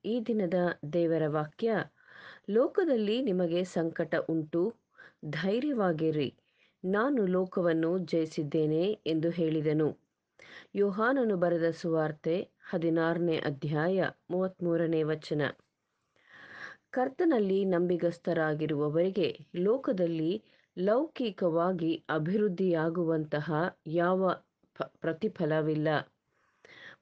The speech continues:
ಬದಲು ಸಾಯುವ ತನಕ ಹಿಂಸೆ, ಕಷ್ಟಗಳನ್ನು ಅನುಭವಿಸಬೇಕಾಗಿದೆ. ಕರ್ತನನ್ನು ಕುರಿತು ಸಂಕಷ್ಟಕ್ಕೊಳಗಾದವನು, ವ್ಯಾಧಿ ಪೀಡಿತನು, "ದೇವರೇ,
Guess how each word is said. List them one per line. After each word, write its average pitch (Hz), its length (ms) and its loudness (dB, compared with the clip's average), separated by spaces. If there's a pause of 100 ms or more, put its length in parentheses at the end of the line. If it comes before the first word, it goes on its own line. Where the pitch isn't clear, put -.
(140)
ಬದಲು 170 540 2 (220)
ಸಾಯುವ 214 560 0
ತನಕ 185 440 -2 (200)
ಹಿಂಸೆ, 170 540 -2
ಕಷ್ಟಗಳನ್ನು 165 800 -2
ಅನುಭವಿಸಬೇಕಾಗಿದೆ. 156 1300 0 (500)
ಕರ್ತನನ್ನು 247 680 0
ಕುರಿತು 175 600 -2
ಸಂಕಷ್ಟಕ್ಕೊಳಗಾದವನು, 170 1600 0 (420)
ವ್ಯಾಧಿ 185 460 2
ಪೀಡಿತನು, 160 840 0 (460)
"ದೇವರೇ, 185 680 2